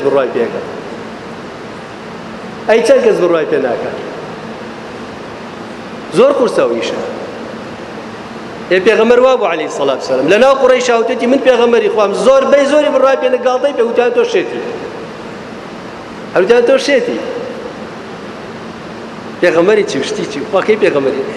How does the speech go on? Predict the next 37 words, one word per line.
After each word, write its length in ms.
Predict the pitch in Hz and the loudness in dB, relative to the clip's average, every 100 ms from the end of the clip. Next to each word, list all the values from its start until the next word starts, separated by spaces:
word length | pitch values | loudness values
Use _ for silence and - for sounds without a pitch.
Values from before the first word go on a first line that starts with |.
| - - 233 | -10 2 4
نەک 120 | 262 | 6
لە 60 | 277 | 6
بەرەوەی 220 | 254 240 226 | 6 4 4
بڕوایان 300 | 220 214 202 196 | 2 2 2 -2
بە 60 | - | 2
پێغەمبەرایەتی 640 | 185 180 180 175 160 170 151 | 2 2 2 0 -2 -2 0
نەبوو، 160 | 143 147 | 2 2
ها، 80 | 180 165 | 2 2
ئاگادار 400 | 151 151 190 156 | 0 2 2 0
بن. 120 | 123 - - - - - - - - - | -2 -4 -6 -8 -10 -10 -10 -12 -12 0
بڕوایان 280 | 170 185 233 226 | 4 6 6 4
بە 40 | |
ئیبراهیم 340 | 214 220 220 233 | 4 4 2 2
هەبوو 160 | 247 247 | 0 0
کە 60 | - 160 | -2 0
پێغەمبەر 340 | 135 123 117 - | -2 0 -2 -4
بوو. 100 | - - - - | -6 -10 -10 0
بڕوایان 260 | 165 220 220 | 4 4 4
بە 40 | 214 | 2
ئیسماعیل 420 | 208 214 214 233 226 | 2 2 4 4 2
هەبوو. 200 | 240 185 - - - - - - - - - - - | 0 -2 -6 -8 -8 -8 -8 -10 -12 -12 -12 -12 2
ئەبوو 200 | 175 214 196 | 4 4 4
جەهل 200 | 254 254 | 4 6
و 40 | |
ئەوان 200 | 254 262 240 | 4 2 2
هەموو 180 | 247 302 262 | -2 0 2
بڕوایان 280 | 262 285 277 | 4 4 2
بە 60 | 262 | 0
خوا 140 | 285 262 | 0 0
هەبوو، 160 | 277 277 | 0 0
بڕوایان 220 | 269 294 285 | 4 4 4
بە 60 | 277 | 2
کەعبە 260 | 285 277 311 262 | 0 2 0 0
هەبوو. 240 | 202 170 - - - | -2 -2 -2 -4 0
خزمەتی 340 | 240 269 294 285 | 4 4 4 4
کەعبەیان 360 | 277 269 302 | 4 6 4
لە 40 | 269 | 4